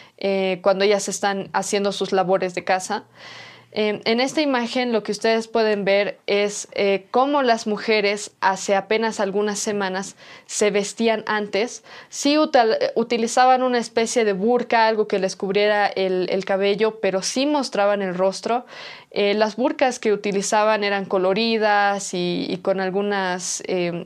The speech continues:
con algunos arreglos. E incluso se ve que algunas utilizaban jeans. Ah, pero actualmente las mujeres se visten como, como lo ven ahora. Eh, utilizan burkas que las cubren desde el, desde la cabeza hasta los pies.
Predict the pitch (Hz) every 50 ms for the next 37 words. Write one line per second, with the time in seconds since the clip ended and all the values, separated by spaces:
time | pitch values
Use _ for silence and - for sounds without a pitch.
0 | - - 214 208 202 196 196 208 220 220 208 202 - 196 185 190 214 226 226 214
1 | 214 208 202 202 190 - - - - - - - - - - - 202 208 208 208
2 | 202 214 226 233 233 247 226 - 220 208 214 214 208 233 214 196 208 214 208 202
3 | - 208 - - 185 190 190 - 220 208 202 196 190 190 180 233 247 247 233 240
4 | 262 247 - - _ - - - - - - - - _ _ - - 202 208 196
5 | 196 196 - _ - 247 247 254 262 254 233 226 - - 226 214 214 214 214 220
6 | 214 220 202 190 185 180 - 190 180 208 208 196 202 196 - - 185 180 202 190
7 | - 202 196 190 - - 196 190 190 196 196 196 196 202 202 202 202 - - _
8 | _ _ _ _ _ - - 202 190 196 196 196 196 190 202 202 196 202 - -
9 | _ - - 196 202 208 202 196 170 - - - - - - - - - _ _
10 | _ - 202 202 202 202 202 202 202 - - 196 214 208 240 226 240 240 - 254
11 | 233 214 202 247 262 254 - 247 233 233 - - 214 208 202 - - 226 214 214
12 | 220 208 208 202 185 220 233 247 247 247 240 226 226 220 220 - - - - 196
13 | 214 233 247 233 208 214 208 196 190 190 202 196 196 202 202 196 - 214 180 -
14 | - - - 208 208 202 - 226 190 190 185 180 - - 202 196 190 190 - -